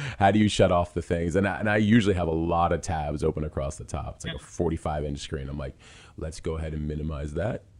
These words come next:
Speaker 1: And let's just, the one thing that's in front of us," you know? Um, so yeah, because we are distracted. There's a lot. And I love,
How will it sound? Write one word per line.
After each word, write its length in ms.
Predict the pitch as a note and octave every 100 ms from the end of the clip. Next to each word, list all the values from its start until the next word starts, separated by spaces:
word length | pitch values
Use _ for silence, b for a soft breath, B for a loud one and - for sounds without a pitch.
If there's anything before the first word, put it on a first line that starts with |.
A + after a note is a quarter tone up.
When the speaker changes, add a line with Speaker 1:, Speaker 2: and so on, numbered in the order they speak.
| - - -
Speaker 1:
And 120 | E2
let's 180 | E2 E2+
just, 280 | D2 C#2+ -
the 80 | C#2
one 320 | C#2 D#2 D2+
thing 120 | C#2
that's 160 | C2 -
in 80 | C#2
front 240 | - E2
of 100 | E2
us," 380 | - E2 - -
you 80 | D2+
know? 200 | D#2 D#2 - B B B B
Um, 520 | D#2+ D2+ C#2+ B1 A1 - _ _ -
so 580 | - - F2+ D#2+ C#2 A#1 -
yeah, 260 | D#2+ F#2
because 480 | E2+ F2+ G#2+ F2 D#2+ _ b b b b b
we 200 | - G2+
are 160 | F#2+ F#2+
distracted. 560 | F2 - F#2 F2 - - G2 _ _ _ _ -
There's 180 | F#2
a 60 | F2
lot. 240 | F2 E2 -
And 160 | G2+
I 80 | -
love, 420 | G2 A2 A#2+ F#2